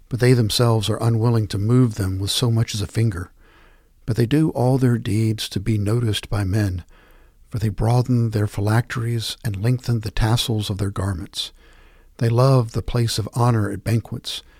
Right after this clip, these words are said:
and the chief seats in the synagogues, and respectful greetings in the marketplaces, and being called rabbi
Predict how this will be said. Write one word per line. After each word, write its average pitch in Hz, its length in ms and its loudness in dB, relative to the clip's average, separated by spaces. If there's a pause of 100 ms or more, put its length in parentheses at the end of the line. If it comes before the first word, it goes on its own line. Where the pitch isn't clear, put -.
(260)
and 120 100 0
the 104 60 0
chief 131 340 2
seats - 460 0
in 107 60 -2
the 110 80 0
synagogues, 98 760 -2 (540)
and 113 120 0
respectful 127 520 -2
greetings 117 580 0
in 104 60 -2
the 110 60 2
marketplaces, 107 920 -2 (300)
and 110 140 0
being 127 260 4
called 113 320 2
rabbi 101 440 -2